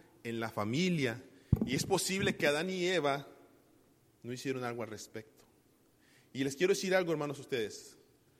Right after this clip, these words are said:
Si usted está viendo un problema en su familia,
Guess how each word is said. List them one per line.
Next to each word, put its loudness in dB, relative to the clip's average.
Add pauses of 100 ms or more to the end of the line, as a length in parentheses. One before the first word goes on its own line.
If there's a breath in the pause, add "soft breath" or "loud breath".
(440 soft breath)
Si -10
usted 2
está 2
viendo -2
un -4
problema 2
en 0
su -8
familia, -4